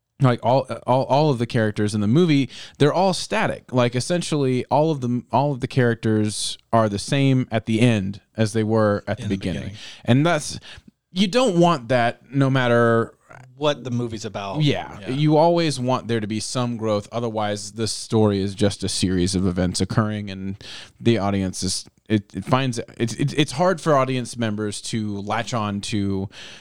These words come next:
Speaker 1: characters to care about, and you find yourself being more invested in, you know, snappy dialogue, one-liners, costumes, special effects, stuff like that.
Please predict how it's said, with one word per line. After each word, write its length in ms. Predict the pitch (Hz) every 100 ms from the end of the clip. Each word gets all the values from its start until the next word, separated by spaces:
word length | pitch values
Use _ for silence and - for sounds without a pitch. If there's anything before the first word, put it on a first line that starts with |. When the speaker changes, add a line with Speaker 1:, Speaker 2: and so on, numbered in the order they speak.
| -
Speaker 1:
characters 560 | - 147 127 120 113 -
to 120 | 107
care 300 | - 165 143
about, 460 | 107 95 90 95 - - - -
and 220 | 120 120
you 100 | 117
find 320 | 110 113 117
yourself 540 | 107 - 107 101 - _ _ _
being 260 | 123 123 117
more 200 | 123 127
invested 460 | 120 107 - 110 101
in, 280 | 98 101 -
you 100 | 131
know, 220 | 98 92 - _ -
snappy 440 | - 135 120 123
dialogue, 920 | 117 110 104 104 104 104 101 101 98 95
one-liners, 760 | 107 101 98 98 95 95 101
costumes, 800 | - 92 92 - 98 95 90 95
special 340 | - 90 -
effects, 300 | 76 71 67 -
stuff 160 | 92
like 140 | 73 -
that. 240 | 50 -